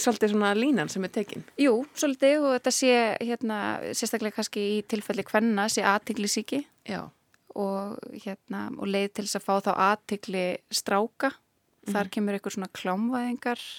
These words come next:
Speaker 2: eh, hlutir, hluti inn.
Speaker 1: Já,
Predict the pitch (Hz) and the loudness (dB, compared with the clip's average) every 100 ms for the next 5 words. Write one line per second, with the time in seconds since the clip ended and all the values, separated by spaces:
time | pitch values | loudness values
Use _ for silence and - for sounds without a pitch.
0 | - _ 269 226 233 240 - - - - | -20 _ -8 -6 -6 -8 -10 -14 -20 -20
1 | _ - 233 233 226 226 - - - 240 | _ 0 0 2 0 0 -8 -8 -8 -2
2 | 247 247 233 269 - _ _ _ _ _ | -2 2 4 4 2 _ _ _ _ _
3 | _ _ _ _ - - - - - | _ _ _ _ -20 -20 -20 -14 -12